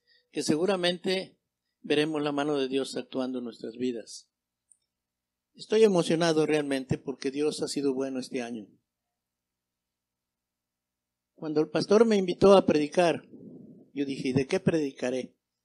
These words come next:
Pues, ¿de qué tengo que predicar? De, de lo grande que es mi Dios". Este año han sucedido, nos han sucedido muchas cosas a todos.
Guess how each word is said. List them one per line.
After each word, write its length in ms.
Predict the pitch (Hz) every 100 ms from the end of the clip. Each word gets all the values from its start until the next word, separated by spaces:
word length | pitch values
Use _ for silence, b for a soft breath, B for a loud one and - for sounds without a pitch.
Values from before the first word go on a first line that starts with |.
| _ _ _ _
Pues, 120 | 147
¿de 60 | 160
qué 120 | 220
tengo 240 | 214 226 190
que 140 | 165
predicar? 580 | 151 139 131 160 156 135
De, 380 | 123 117 131 - -
de 200 | - 143
lo 80 | 143
grande 340 | 151 185 175
que 120 | 170
es 100 | 156
mi 100 | 156
Dios". 500 | 131 123 104 - - _ _ _ _ _ b b b b b
Este 320 | 151 139 180
año 600 | 175 185 196 214 214 - _ _ _ _ _ _ _ _ _ _
han 160 | 151 147
sucedido, 640 | 175 156 160 170 175 170 156
nos 220 | 147 175
han 100 | 175
sucedido 440 | 180 175 170 170
muchas 300 | 165 - 156
cosas 440 | - 160 170 196 156
a 100 | -
todos. 520 | 170 247 - -